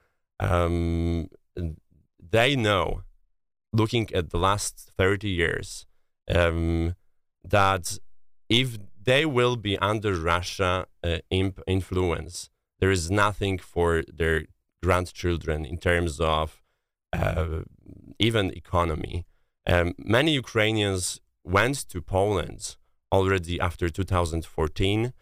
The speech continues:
so when Donbass and Crimea was taken, and, um, and, you know, they travel, they talk, they see the value that,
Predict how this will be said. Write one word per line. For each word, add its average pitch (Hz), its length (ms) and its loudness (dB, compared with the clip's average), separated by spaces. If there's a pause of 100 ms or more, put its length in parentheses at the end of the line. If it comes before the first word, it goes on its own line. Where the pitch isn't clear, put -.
(220)
so 82 420 2
when 78 260 -2
Donbass 98 640 0
and 80 120 -10
Crimea 87 400 0
was 101 180 -4
taken, 117 540 -2 (520)
and, 104 600 2 (340)
um, 87 800 0 (500)
and, 98 300 2 (320)
you 110 140 0
know, 87 120 2 (160)
they 104 120 0
travel, 95 500 0
they 87 140 -2
talk, 87 400 2 (360)
they 113 100 2
see 120 760 -2 (360)
the 101 100 2
value 92 840 0 (360)
that, 90 420 2